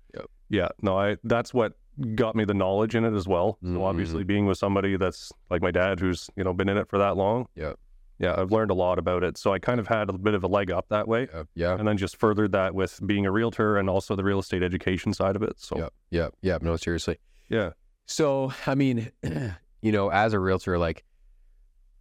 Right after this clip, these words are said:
Speaker 1: everybody we know, like, all the other realtors, I mean, not just all the other realtors, but realtors in a, as a whole are very different. Like, everybody's different. Everybody has their own niches. Everybody has their own, you know, flavor, if I may.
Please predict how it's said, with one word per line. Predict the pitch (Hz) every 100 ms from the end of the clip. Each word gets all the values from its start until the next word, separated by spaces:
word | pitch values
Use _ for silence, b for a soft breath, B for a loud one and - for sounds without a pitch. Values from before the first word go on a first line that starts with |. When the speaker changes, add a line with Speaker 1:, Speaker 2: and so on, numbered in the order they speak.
| _ - - _ _ -
Speaker 1:
everybody | 113 117 120 120 107 101 95 92 90 - -
we | 104
know, | 104 98 92
like, | 92 -
all | 95 101
the | 101
other | 90
realtors, | 87 87 92 85 - - _ -
I | 90
mean, | 87
not | 85
just | 90 73
all | 85
the | 87
other | 78
realtors, | 80 - 85
but | 85 - _ _ _
realtors | 143 147 143 139 113
in | 107
a, | 95
as | 95 98 90
a |
whole | - 104 92 92
are | 90 87
very | 92 117 110 98
different. | 85 98 - 85 76
Like, | 82
everybody's | 87 104 110 98 95 92 87
different. | 90 87 92 90
Everybody | 92 92
has | 92 90
their | 90 87
own | 85
niches. | 90 82 87 87
Everybody | 87 90
has | 90 87 82
their | 87
own, | 85 82 b b -
you | 85
know, |
flavor, | 80 - 85 85 85 82
if | 87
I |
may. | 85 80 85